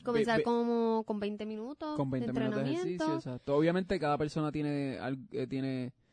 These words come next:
Speaker 2: un entrenamiento diferente, me imagino, ¿verdad? Para cada cuerpo. Pues, pues, si estamos hablando de un flaco, flaco, flaco,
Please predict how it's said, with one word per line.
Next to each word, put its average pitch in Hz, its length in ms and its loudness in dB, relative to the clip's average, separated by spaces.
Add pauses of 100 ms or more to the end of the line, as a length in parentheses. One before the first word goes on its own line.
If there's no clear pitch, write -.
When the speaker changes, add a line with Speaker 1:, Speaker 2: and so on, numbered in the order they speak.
(340)
Speaker 2:
un 131 140 -2
entrenamiento 131 440 2
diferente, 127 580 -4
me 123 80 -4
imagino, 143 440 -4 (140)
¿verdad? 131 260 -8
Para 131 200 -6
cada 127 220 -6
cuerpo. 147 540 -4 (120)
Pues, 131 180 -8
pues, 131 200 -6
si - 60 -14
estamos 131 200 -4
hablando 143 280 -2
de 143 60 2
un 143 80 -2
flaco, 143 320 -2
flaco, 139 260 -6
flaco, 156 440 -4